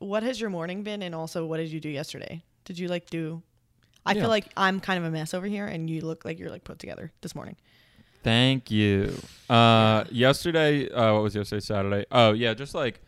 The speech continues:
Speaker 2: um, hung out with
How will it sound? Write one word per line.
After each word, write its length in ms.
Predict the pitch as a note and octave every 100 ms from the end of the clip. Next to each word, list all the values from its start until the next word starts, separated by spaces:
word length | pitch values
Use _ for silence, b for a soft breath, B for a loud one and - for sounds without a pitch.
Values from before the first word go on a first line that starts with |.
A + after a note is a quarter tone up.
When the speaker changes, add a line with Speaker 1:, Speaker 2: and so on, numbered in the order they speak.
| _ _ _ _ _ _ -
Speaker 2:
um, 720 | A2+ A2 G#2+ G#2 G#2 G2+ G2 _ _ _ _
hung 240 | A#2+ A#2
out 160 | A2+ A2
with 180 | A2